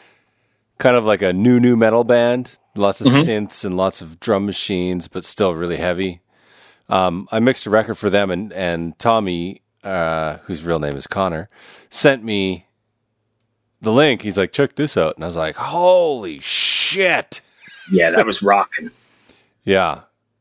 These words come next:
Speaker 1: unbelievable. And
Speaker 2: So,
Speaker 1: of course, My Own Will, that, that new single that they put out was really good too.
Speaker 2: Oh yeah, I sent you that video. Pretty slamming.
Speaker 1: Yeah, really, really slamming.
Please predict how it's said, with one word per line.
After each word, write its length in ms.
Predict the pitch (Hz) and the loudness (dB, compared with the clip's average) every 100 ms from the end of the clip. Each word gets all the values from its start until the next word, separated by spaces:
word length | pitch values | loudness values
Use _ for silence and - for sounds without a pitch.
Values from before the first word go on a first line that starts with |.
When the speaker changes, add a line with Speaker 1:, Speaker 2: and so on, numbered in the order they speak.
| _ | _
Speaker 1:
unbelievable. 800 | 107 110 92 90 87 82 78 - _ _ _ - | 0 0 0 0 0 -2 -4 -6 _ _ _ 0
And 280 | 117 123 | 2 2
Speaker 2:
So, 200 | 113 151 135 165 | 4 4 4 0
Speaker 1:
of 180 | 117 | -2
course, 280 | - 151 143 | 2 2 4
My 220 | 127 120 | 2 4
Own 160 | 117 113 | 4 4
Will, 280 | 107 110 123 | 4 4 4
that, 280 | 107 113 117 | 2 0 0
that 220 | 107 110 | -2 0
new 400 | 120 113 107 117 _ _ | -2 0 0 -4 _ _
single 400 | - 135 113 110 | -2 0 2 2
that 160 | 104 | 0
they 100 | - | 0
put 220 | 107 120 104 | -2 2 2
out 160 | 107 | 2
was 160 | 101 85 | -2 -2
really 240 | 101 101 | 0 2
good 220 | 95 92 | 0 -2
too. 420 | 80 101 101 80 - _ | -2 0 0 -2 -10 _
Speaker 2:
Oh 120 | - 160 | 2 4
yeah, 160 | 165 | 4
I 80 | 160 | 2
sent 260 | - 185 160 | 4 4 4
you 80 | |
that 200 | 143 123 | 2 2
video. 380 | 98 175 196 110 | 4 6 6 4
Pretty 440 | - - 175 165 123 | 0 2 4 4 2
slamming. 960 | - - - 143 160 202 127 78 - - - | 0 0 2 2 4 4 2 -4 -8 -14 -4
Speaker 1:
Yeah, 380 | 104 110 98 82 | 2 2 2 -2
really, 400 | 92 110 110 98 | 0 4 4 2
really 260 | 90 85 | 0 -2
slamming. 640 | 78 - 87 76 76 71 | -4 -4 -4 -4 -6 -10